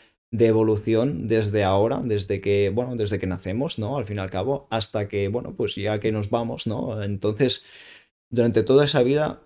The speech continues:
son aprendizajes continuos. Entonces, quizá ahora ves las cosas de una perspectiva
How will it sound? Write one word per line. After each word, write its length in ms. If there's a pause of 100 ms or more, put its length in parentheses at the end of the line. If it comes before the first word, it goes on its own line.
(140)
son 240
aprendizajes 680
continuos. 800
Entonces, 640
quizá 360
ahora 260
ves 240
las 160
cosas 240
de 80
una 180
perspectiva 800